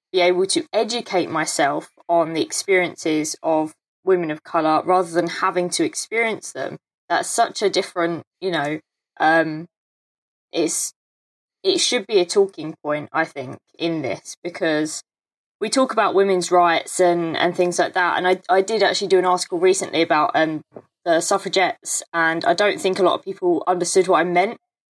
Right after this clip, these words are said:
um, because I said from the suffragettes, not a lot has changed.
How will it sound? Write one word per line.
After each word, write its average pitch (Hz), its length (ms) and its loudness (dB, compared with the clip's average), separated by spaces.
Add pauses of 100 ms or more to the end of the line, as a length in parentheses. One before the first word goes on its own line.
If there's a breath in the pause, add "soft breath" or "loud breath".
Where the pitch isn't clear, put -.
um, 175 240 2
because 180 260 2
I 180 60 4
said 180 340 2
from 180 140 -2
the 175 80 0
suffragettes, 175 600 0
not 180 160 -4
a 165 40 2
lot 135 100 2
has 151 160 -2
changed. 160 640 -4